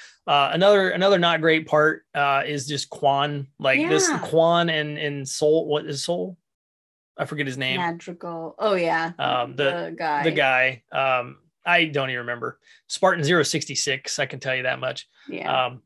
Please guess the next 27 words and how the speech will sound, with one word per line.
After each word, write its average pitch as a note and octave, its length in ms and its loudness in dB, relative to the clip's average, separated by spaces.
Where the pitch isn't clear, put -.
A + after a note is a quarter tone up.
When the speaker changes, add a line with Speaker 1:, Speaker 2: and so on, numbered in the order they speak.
Speaker 1:
but F3 100 0
that's B3+ 160 2
just A#3 100 -4
how B3+ 80 2
much C4 180 2
I A#3+ 60 6
don't A#3 220 4
care C4+ 160 6
about A#3+ 240 2
those G3+ 120 6
two A3 60 0
Speaker 2:
Yeah. G3 180 6
Speaker 1:
characters. F3+ 560 4
Like, D#3+ 240 0
I G3 60 6
can A3+ 80 6
remember B3+ 240 4
Quan's A3 400 4
name D#3 220 2
'cause D#3+ 140 2
it's D#3 160 -2
kind - 220 0
of D#3 80 -4
unique. D3 380 -4
Uh, C#3+ 240 2
but F3 260 2
I'm, G3 300 -2